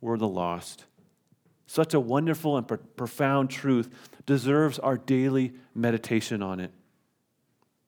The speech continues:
The more you're convinced that you're deeply sinful and lost apart from Christ,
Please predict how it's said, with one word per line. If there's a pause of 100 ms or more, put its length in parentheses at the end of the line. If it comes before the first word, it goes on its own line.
(1400)
The
more
you're
convinced (840)
that
you're
deeply
sinful (320)
and
lost
apart
from
Christ,